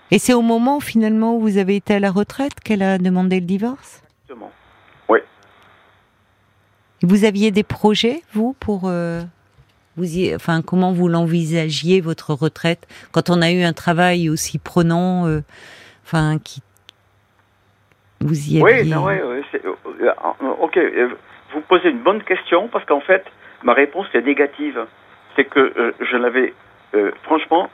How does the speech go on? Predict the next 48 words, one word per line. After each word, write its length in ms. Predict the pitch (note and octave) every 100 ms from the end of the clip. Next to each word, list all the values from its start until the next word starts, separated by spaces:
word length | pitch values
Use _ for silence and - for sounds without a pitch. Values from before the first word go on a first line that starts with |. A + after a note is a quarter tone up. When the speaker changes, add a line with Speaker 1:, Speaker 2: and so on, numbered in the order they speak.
| -
Speaker 2:
je 60 |
n'avais 220 | B2 A#2+ A#2+
pas 260 | - F3 -
envisagé 680 | D#3 F3+ D#3+ C#3+ C3+ D3+
Speaker 1:
Eh 80 | F#3+
oui. 240 | G3 G#3 F3+ -
Speaker 2:
quoi 160 | - -
que, 80 | - - -
quoi 140 | G3
que 80 | -
ce 100 | E3
soit. 220 | D3 C3+ - _ - F#3+
Speaker 1:
Oui, 240 | G3+ F#3 - -
vous 120 | F3+
étiez 260 | G3+ - A3+
pris 360 | - - B3 A#3
dans 160 | G3
votre 260 | F3+ F#3 -
rythme, 340 | G#3+ G#3 F#3+
euh, 360 | F3+ F3 E3 D#3+ -
trépidant, 1120 | - F3+ - - _ F3+ D#3+ F#3+ G3+ A#3 A#3
et 80 | F3+
donc, 300 | E3 F3+ F#3
Speaker 2:
Hum, 60 | -
Speaker 1:
euh, 220 | E3 D#3+ D#3+
Speaker 2:
hum, 60 | - - - G#2
hum. 20 | - _ _ _ _ _ _ G3
Speaker 1:
donc 120 | F3
vous 80 | F3+
voulez 160 | F#3+ F#3+
dire, 80 | G3+
à 40 |
la 100 | F#3
retraite, 340 | G3 - A3+
vous 180 | G3 F#3
êtes 120 | F#3
tombé 320 | - F#3 F3+ F3+
dessus, 500 | - A3 A#3 B3 A3
et 100 | E3+
à 60 |
ce 160 | E3 -
moment-là, 600 | F3 F3 F3+ G3+ A3 G3
euh, 320 | F3 E3 E3 F3 - _ _ _ _ _ _ _
Speaker 2:
Et, 200 | A2+ A#2 -
et 120 | C3
je 80 | C#3+
n'ai 140 | C3
rien 260 | C3+ C3